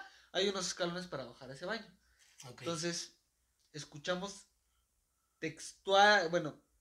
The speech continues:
Speaker 1: literalmente cómo, cómo pisaban los escalones y cómo su-, subían los escalones, güey. O sea, cada vez se acercaba más el sonido hacia donde estábamos nosotros.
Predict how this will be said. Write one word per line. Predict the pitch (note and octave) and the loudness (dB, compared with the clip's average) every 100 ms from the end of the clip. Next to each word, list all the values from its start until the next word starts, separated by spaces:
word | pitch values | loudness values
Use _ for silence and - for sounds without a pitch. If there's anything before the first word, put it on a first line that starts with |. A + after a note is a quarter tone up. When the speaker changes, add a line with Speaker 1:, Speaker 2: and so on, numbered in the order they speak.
| - | -10
Speaker 1:
literalmente | E3+ E3+ F#3 F3+ F#3 A3+ A#3 A#3 A#3 - | -8 -6 -6 2 6 6 4 -2 -4 -6
cómo, | G#3 G#3 G#3+ - - _ _ _ _ _ _ | -4 -2 -2 -4 -12 _ _ _ _ _ _
cómo | - F#3 G#3+ A3 | -8 -4 -4 -6
pisaban | D#3 D3 - G#3 A#3 B3+ | -8 -6 4 10 12 10
los | A3+ G3+ | 8 0
escalones | - D3+ D3+ E3 G3 G3+ | -6 -4 -4 -4 -8 -12
y | |
cómo | - F3+ F#3+ - - - | -14 -12 -12 -14 -18 -16
su-, | - E3 C#3+ B2 - | -12 -8 -10 -12 -18
subían | - E3 C#3+ D3+ F#3 G3 G3+ | -12 -10 -8 -6 0 0 0
los | E3+ | -4
escalones, | D3 - C#3+ F3 G3 C3 | -10 -10 -8 -8 -10 -16
güey. | A2+ | -16
O | - | -10
sea, | E3 | 0
cada | G#3 G#3+ | 4 4
vez | G#3 | 2
se | |
acercaba | G#3+ E3+ C#3+ F3 F#3 F#3+ | -2 -4 -2 0 0 0
más | F3 F#3+ F#3 | -2 -2 -2
el | G#3 | -4
sonido | G3 D3 D3+ E3+ | -6 -8 -6 -4
hacia | F#3 E3+ | -4 -6
donde | C3 B2+ | -10 -12
estábamos | - E3+ D#3 | -8 -8 -8
nosotros. | C3+ C3 E3+ - | -12 -12 -14 -16